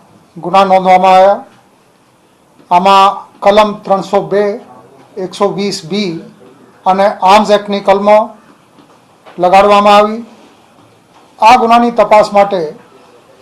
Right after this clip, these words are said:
સી આઈ ડી ક્રાઇમમાં એક એસ આઈ ટીની રચના કરવામાં આવી, જેના અધ્યક્ષ ડી આઈ જી રેલવે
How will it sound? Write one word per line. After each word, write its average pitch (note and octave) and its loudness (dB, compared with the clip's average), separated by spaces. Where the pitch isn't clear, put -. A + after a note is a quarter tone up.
સી - -4
આઈ A3+ 4
ડી C4 -6
ક્રાઇમમાં G3 -2
એક G3 -4
એસ G#3 -4
આઈ A3+ 4
ટીની B3 -4
રચના G3 -2
કરવામાં F#3 0
આવી, G#3 -2
જેના F#3+ -2
અધ્યક્ષ G3 -2
ડી E3+ -6
આઈ G#3 0
જી G#3 -6
રેલવે G3 -4